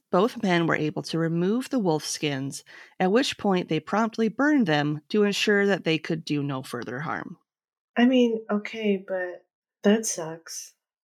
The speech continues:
Speaker 2: You just ruined it for everybody else.
Speaker 1: Yeah.
Speaker 2: It'd be kinda cool to be a wolf for a few days. Just, like, like, frolicking in the forest.
Speaker 1: Maybe, as long as you didn't go on murderous rampages.
Speaker 2: Yeah.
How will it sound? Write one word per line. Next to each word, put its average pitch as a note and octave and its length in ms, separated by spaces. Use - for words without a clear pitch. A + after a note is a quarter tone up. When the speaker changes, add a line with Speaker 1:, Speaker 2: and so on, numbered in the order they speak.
Speaker 2:
You G3+ 100
just G3 220
ruined G3+ 360
it G#3 100
for F#3+ 120
everybody F3+ 440
else. F3 540
Speaker 1:
Yeah. A3+ 400
Speaker 2:
It'd A3+ 100
be F4 120
kinda A#3+ 280
cool F3 240
to E3+ 80
be E3 140
a D#3+ 60
wolf D#3 280
for - 160
a D#3+ 60
few D#3+ 220
days. E3 560
Just, G3 220
like, F3 200
like, F3+ 260
frolicking D#3+ 720
in D3+ 100
the D3+ 80
forest. D3+ 600
Speaker 1:
Maybe, G3 420
as E3 140
long E3+ 160
as D#3 80
you D#3 80
didn't D3+ 140
go D#3+ 120
on C#3+ 200
murderous D3 460
rampages. D3+ 720
Speaker 2:
Yeah. C4 260